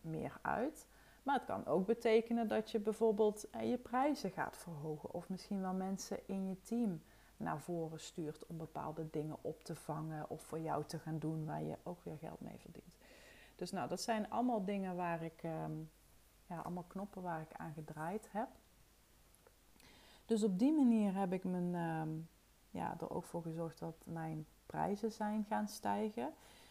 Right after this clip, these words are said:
Dus om even terug te komen op dat stukje wat ik hiervoor zei.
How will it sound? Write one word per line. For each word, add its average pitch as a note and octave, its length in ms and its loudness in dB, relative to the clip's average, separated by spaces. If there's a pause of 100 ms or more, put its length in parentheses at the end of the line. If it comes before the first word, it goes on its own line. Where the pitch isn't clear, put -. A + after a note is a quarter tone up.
(180)
Dus - 300 -2
om G3+ 220 4
even G3+ 320 2
terug D#4+ 280 2
te B3+ 100 2
komen F#3 440 4
op - 220 -2
dat F3+ 220 -4
stukje G3+ 500 0
wat F3 260 -2
ik - 280 -8
hiervoor F#3 640 2
zei. E3+ 440 -4